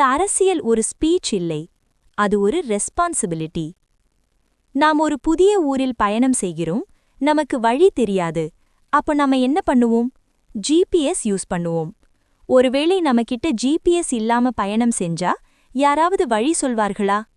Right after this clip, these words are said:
நாம் நம் ஊருக்கு சென்று சேரலாம் என்று ஒவ்வொருவரிடம் கேட்டுக்கொண்டிருப்போமே. அப்படித்தான் தமிழக வெற்றி கழகத்தின் நிலைமையும். கொள்கை இல்லாத அரசியல், ஜி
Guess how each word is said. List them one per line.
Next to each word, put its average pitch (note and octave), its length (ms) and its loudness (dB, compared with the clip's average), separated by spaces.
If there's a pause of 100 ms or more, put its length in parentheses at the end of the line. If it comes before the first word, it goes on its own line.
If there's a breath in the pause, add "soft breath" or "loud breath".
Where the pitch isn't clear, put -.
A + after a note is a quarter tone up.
(680)
நாம் C#4 260 4
நம் C4+ 180 2
ஊருக்கு F4 400 2
சென்று B3 340 0
சேரலாம் G#3 580 0
என்று G#3 340 -2
ஒவ்வொருவரிடம் B3+ 760 0
கேட்டுக்கொண்டிருப்போமே. F3+ 1000 -4 (760)
அப்படித்தான் F#3+ 680 -4 (420)
தமிழக E4+ 480 0
வெற்றி - 360 -2
கழகத்தின் G3 580 -4
நிலைமையும். E3+ 520 -2 (800)
கொள்கை F4+ 460 4
இல்லாத C4+ 440 0
அரசியல், G3 580 -2 (420)
ஜி B3+ 240 -2